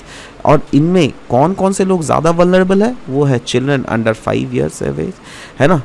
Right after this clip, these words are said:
वैसे इंडिविजुअल जो क्या बूढ़े बुजुर्ग है, that is sixty five years से above वाले लोग, प्रेग्नेंट वुमेन, और जिनके already तबीयत ख़राब है, already chronic health conditions है, yes,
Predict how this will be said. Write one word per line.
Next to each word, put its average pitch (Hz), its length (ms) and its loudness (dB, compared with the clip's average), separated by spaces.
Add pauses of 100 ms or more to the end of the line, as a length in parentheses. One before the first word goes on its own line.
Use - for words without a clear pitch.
(140)
वैसे 151 380 2
इंडिविजुअल 147 520 2
जो 135 140 0
क्या 139 160 0
बूढ़े 127 400 4
बुजुर्ग 127 380 2
है, 127 200 -2
that 127 140 -2
is 131 200 -4
sixty 131 240 -4
five 127 260 -2
years 131 220 0
से 127 160 0
above 131 400 -2
वाले 127 200 0
लोग, 131 220 -2 (460)
प्रेग्नेंट 151 460 2
वुमेन, 135 500 2 (100)
और 185 220 4
जिनके 190 400 0 (240)
already 202 560 4 (240)
तबीयत 139 240 2
ख़राब 113 380 0
है, 113 60 -2
already 160 720 0
chronic 139 320 0
health 123 200 -4
conditions 117 520 -4
है, 147 160 0
yes, 139 280 0